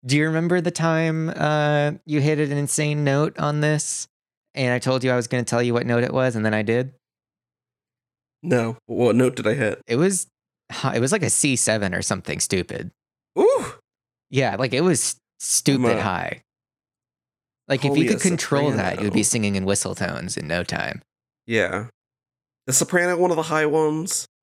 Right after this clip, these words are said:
Speaker 1: I'm sure there are ones that go above it, but it's, like, the highest mainstream one, I think. I don't know. I'm not a singer.
Speaker 2: I think alto's the high, well, alto's one of the high ones.
Speaker 1: No, al-,
Speaker 2: I'm not gonna
Speaker 1: alto
Speaker 2: look at
Speaker 1: is in
Speaker 2: singing position.
Speaker 1: between.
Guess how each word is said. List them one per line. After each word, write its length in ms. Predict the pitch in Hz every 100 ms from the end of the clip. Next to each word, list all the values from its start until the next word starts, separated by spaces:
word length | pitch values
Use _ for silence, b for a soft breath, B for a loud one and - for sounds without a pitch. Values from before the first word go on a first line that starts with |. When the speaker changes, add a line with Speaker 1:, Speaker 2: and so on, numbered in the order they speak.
| _ _ _ _ -
Speaker 1:
I'm 100 | 135
sure 240 | - 147
there 160 | 131 120
are 80 | 113
ones 200 | 107 101
that 100 | 101
go 140 | -
above 320 | 90 90 95 90
it, 160 | 87
but 140 | - 90
it's, 160 | 98
like, 160 | 110 101
the 100 | 98
highest 360 | 104 120 92 -
mainstream 540 | 95 101 - 87 82
one, 140 | 78
I 100 | 71
think. 380 | 90 - 90 - - _ _ _ _ _
I 80 | 101
don't 120 | 92
know. 80 | 95
I'm 140 | 90
not 120 | 104 -
a 40 |
singer. 420 | - 78 82 85 - _ _ _ _ _ _
Speaker 2:
I 60 | 170
think 140 | 285 -
alto's 460 | 120 131 123 131
the 100 | 131
high, 180 | - 110 -
well, 140 | 117
alto's 420 | 110 131 135 110 107
one 200 | 98 92
of 100 | 82
the 80 |
high 180 | - -
ones. 580 | - 60 50 64 - - -
Speaker 1:
No, 240 | 123 123
al-, 240 | 135 120 -
Speaker 2:
I'm 60 |
not 140 | 120 135
gonna 20 |
Speaker 1:
alto 180 | - 170
Speaker 2:
look 80 | 151
at 40 |
Speaker 1:
is 60 | 135
in 40 | 123
Speaker 2:
singing 140 | 117
position. 220 | 107 101 110
Speaker 1:
between. 500 | 98 95 90 87